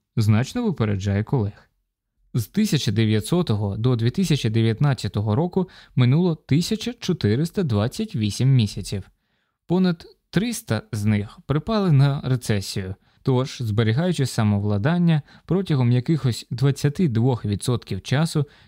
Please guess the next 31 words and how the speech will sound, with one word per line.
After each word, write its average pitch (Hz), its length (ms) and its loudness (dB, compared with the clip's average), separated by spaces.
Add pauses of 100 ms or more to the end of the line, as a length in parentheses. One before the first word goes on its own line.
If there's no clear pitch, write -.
коли 160 220 2
економіка 123 560 0
була 107 260 0
в 101 80 -4
рецесії 110 720 -4
чи 143 200 2
майже 117 400 2
в 95 60 -2
ній, 165 280 4 (380)
Сью 208 320 0
врешті 190 560 0
надбала 156 560 0
майже 175 480 2
на 175 140 4
три 160 340 0
чверті 160 600 -2
більше 113 400 0
грошей, 110 560 -2 (340)
ніж 117 360 2
Джим 117 440 2 (120)
і 113 140 0
Том. 98 340 -4 (680)
Візьмімо 160 600 4
свіжіший 131 640 0
приклад. 101 540 -2 (320)
Поведінка 156 500 0
інвесторів 127 580 0
протягом 147 380 0
кількох 127 460 -2
місяців 175 600 0
наприкінці 110 720 0